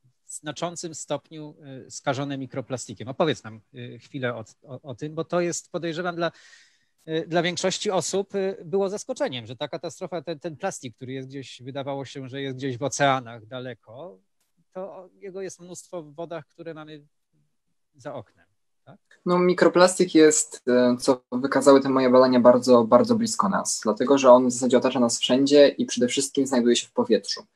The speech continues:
Speaker 2: co wykazały już i zespoły naukowe z Krakowa, i z po-, i z, em, choćby Paryża. I to właśnie ten wektor powoduje, że w zasadzie mikroplastik znajdziemy,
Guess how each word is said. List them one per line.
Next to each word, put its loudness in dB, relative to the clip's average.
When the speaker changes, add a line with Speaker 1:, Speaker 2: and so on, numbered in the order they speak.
Speaker 2:
co 2
wykazały 8
już 4
i 2
zespoły 2
naukowe 4
z -2
Krakowa, 0
i -6
z -12
po-, 4
i 0
z, -8
em, 0
choćby -2
Paryża. 2
I -2
to 0
właśnie 2
ten 0
wektor 2
powoduje, 2
że -4
w -10
zasadzie -4
mikroplastik 0
znajdziemy, -2